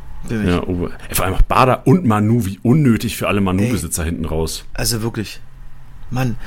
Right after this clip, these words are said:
Speaker 1: und Bader, klar ist das ein Foul, ob man da jetzt unbedingt gelb-rot geben muss. Boah. Aber egal,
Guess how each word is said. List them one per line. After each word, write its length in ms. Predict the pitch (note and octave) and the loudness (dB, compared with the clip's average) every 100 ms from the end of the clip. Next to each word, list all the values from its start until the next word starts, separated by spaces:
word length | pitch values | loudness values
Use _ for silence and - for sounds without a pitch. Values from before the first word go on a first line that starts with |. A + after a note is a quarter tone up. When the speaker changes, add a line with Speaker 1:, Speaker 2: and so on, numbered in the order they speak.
| - - | -6 0
Speaker 1:
und 180 | C3 - | 0 0
Bader, 320 | G#2+ C#3 B2+ | 0 2 0
klar 240 | C#3 C3+ | 0 0
ist 100 | D3+ | 0
das 120 | C3+ | 0
ein 80 | A#2+ | -2
Foul, 240 | - C#3+ C3+ | -2 0 0
ob 140 | - | 0
man 140 | C#3 | -6
da 80 | C3 | -4
jetzt 200 | C#3+ - | -4 -4
unbedingt 320 | F3+ F3 D#3 | 0 2 2
gelb-rot 520 | D3+ D3 G#2+ C3 F3+ - | 0 -2 -2 0 0 0
geben 220 | F#3 E3 | 0 2
muss. 340 | E3 D3+ - - | 0 -2 -8 -16
Boah. 340 | - - - - - - - - - - - - - - - - - - | -10 -6 -6 -4 -4 -4 -4 -4 -4 -6 -8 -10 -14 -16 -12 -10 -10 -4
Aber 160 | D3 | 2
egal, 300 | F3 C3 G#2+ | 4 2 -2